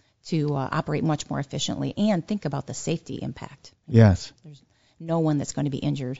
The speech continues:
Speaker 1: when you don't have someone in a truck.
Speaker 2: I see. So you have a lot of these trucks running around, no human beings to be hurt,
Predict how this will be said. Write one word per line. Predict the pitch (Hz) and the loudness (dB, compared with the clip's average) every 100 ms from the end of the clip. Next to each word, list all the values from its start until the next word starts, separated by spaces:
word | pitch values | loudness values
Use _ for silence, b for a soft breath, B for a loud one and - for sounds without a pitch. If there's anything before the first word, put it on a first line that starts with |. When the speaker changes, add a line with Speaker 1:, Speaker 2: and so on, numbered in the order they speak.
| - | -14
Speaker 1:
when | 160 147 | -18 -14
you | 147 | -8
don't | 131 | -8
have | 123 131 | -6 -6
someone | - 135 113 | -4 -4 -4
in | 117 | -8
a | |
truck. | - - - - _ B B B B | -10 -14 -14 -20 _ B B B B
Speaker 2:
I | 120 | 0
see. | 104 117 | 6 8
So | 98 107 | 10 10
you | 110 | 12
have | 110 | 12
a | 107 | 10
lot | 104 113 | 10 10
of | |
these | 110 104 | 8 6
trucks | - 110 - - - - 156 | 8 8 8 0 -4 -6 0
running | 143 113 110 | 6 10 10
around, | 104 107 110 104 104 104 98 - - - | 10 10 10 8 8 6 4 -4 -16 4
no | 120 | 10
human | 120 120 113 110 | 12 12 12 12
beings | 113 110 107 104 | 12 12 10 8
to | - 107 107 104 | 8 8 8 8
be | 107 101 | 6 6
hurt, | 110 107 - | 8 8 6